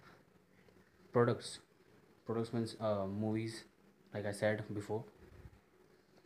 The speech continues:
So you can eventually, uh, improve your communication, uh, im-, improve your vocal,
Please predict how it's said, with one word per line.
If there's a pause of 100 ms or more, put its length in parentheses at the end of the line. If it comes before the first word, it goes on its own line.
(840)
So
you
can
eventually,
uh,
improve
your
communication,
uh,
im-,
improve
your
vocal,